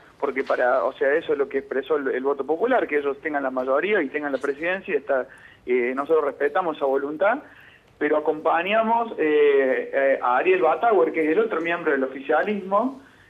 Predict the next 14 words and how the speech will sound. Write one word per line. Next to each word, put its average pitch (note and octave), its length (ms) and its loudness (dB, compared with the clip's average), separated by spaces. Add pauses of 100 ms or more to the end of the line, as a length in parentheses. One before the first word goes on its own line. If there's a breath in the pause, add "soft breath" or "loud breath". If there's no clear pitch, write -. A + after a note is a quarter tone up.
(160 loud breath)
este, C#3 1160 2 (100)
el D#3 180 -2
cual, F#3+ 580 2
bueno, C#3+ 500 0
por C#3+ 200 2
decisión, F3 800 -4 (240 loud breath)
eh, D3 280 -4 (260)
lo C#3+ 80 0
expresaron D#3+ 560 0
claramente, F#3+ 560 0
por C#3+ 160 0
decisión D3+ 720 -2
del D3 140 -2
Ejecutivo C#3+ 800 -2